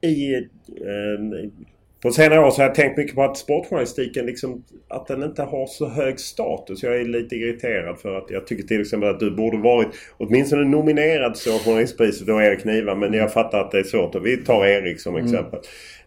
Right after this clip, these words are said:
Speaker 1: Eh, ja, men att Erik Niva åtminstone borde varit nominerad till Stora Journalistpriset. Jag fattar faktiskt inte att det inte har.
Speaker 2: Mm.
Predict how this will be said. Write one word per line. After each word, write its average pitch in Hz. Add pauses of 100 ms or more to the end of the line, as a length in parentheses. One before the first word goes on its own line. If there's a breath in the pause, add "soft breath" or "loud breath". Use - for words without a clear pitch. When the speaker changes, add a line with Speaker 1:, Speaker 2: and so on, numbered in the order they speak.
Speaker 1:
Eh, 85
ja, 127
men 131
att 127
Erik 131
Niva 131
åtminstone 131
borde 123
varit 131
nominerad 139 (460 soft breath)
till 117
Stora 107
Journalistpriset. 104
Jag 98
fattar 127
faktiskt -
inte 107
att 95
det 104
inte 104
har. 101
Speaker 2:
Mm. 113